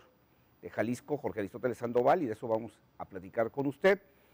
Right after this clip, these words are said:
Pero también vamos a tenerle una entrevista, por si usted, eh, vive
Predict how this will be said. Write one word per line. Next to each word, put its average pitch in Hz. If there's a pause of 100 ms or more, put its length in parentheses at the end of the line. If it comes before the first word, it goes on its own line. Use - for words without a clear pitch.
(320)
Pero 147
también 202
vamos 196
a 131
tenerle 151
una 160
entrevista, 139
por 113
si -
usted, 120
eh, 107
vive 117